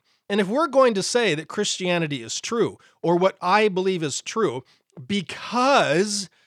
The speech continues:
I have these experiences, these dreams, these visions, speaking in other languages, things like that, well, then what are we going to say about people of other religions who have similar experiences, nearly identical experiences?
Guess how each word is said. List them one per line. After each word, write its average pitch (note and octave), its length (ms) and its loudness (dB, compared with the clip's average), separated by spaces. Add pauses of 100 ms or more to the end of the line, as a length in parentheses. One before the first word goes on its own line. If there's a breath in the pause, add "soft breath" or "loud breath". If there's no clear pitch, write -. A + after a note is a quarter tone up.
(260)
I F3 160 -2
have E3 300 2
these C#3 180 -4
experiences, D3 920 0
these C#3 200 -6
dreams, E3 540 0
these C3 200 -6
visions, F3 460 -2
speaking G#3 380 -4
in F#3 80 2
other F3+ 180 4
languages, F3+ 520 0
things F3+ 200 -2
like D3 140 0
that, B3 260 -2 (440 soft breath)
well, A3 80 2
then A3+ 160 6
what C#4 120 6
are E4+ 60 0
we F4+ 80 4
going C#4+ 240 6
to A#3 60 0
say F3+ 500 4
about E3+ 380 0
people F#3+ 320 -2
of C#3+ 200 -4
other A#3+ 280 2
religions C#3+ 680 -2
who E3 100 0
have C#3+ 400 -2
similar D#3 720 2
experiences, D3+ 800 0
nearly E3+ 280 2
identical D3+ 760 0
experiences? - 960 -10